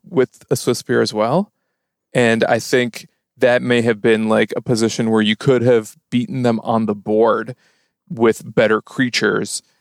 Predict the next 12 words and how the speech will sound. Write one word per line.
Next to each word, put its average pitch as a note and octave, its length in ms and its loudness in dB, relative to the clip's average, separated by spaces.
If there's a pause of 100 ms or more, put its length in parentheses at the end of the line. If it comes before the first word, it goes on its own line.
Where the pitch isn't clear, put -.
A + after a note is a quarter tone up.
(140)
and A#2 180 0
kept - 400 -2 (220)
up A#2 240 0 (140)
cards, G#2+ 580 0
whether A2+ 200 2
it's G#2+ 100 -2
Boseiju, A2 520 -2
Fire G#2+ 340 0
Ice, G2+ 160 -8
whatever G#2 340 -4
else, A2 420 0 (360)
to A2 600 2